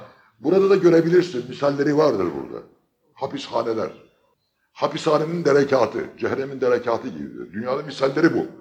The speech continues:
Ahirette cehennem var ayrı. Dünyada görmek istiyorsan. Sen gittin mi timarhanelere? Sarhoşların yarın yevmi kıyamette aynı şekilde haşr olacağını biliyor musun? Sekir halinde ağızlarından, burunlarından kan akarak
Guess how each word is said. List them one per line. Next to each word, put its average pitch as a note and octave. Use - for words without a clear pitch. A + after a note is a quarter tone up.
Ahirette C#3
cehennem C3
var A2+
ayrı. A2
Dünyada D3
görmek D#3
istiyorsan. -
Sen G2
gittin G2
mi G#3
timarhanelere? G#2+
Sarhoşların B2+
yarın B2+
yevmi C3+
kıyamette B2+
aynı C3+
şekilde A#2
haşr G#2+
olacağını A2+
biliyor F#3+
musun? -
Sekir A2+
halinde G#2+
ağızlarından, A2+
burunlarından G#2+
kan C3+
akarak F#2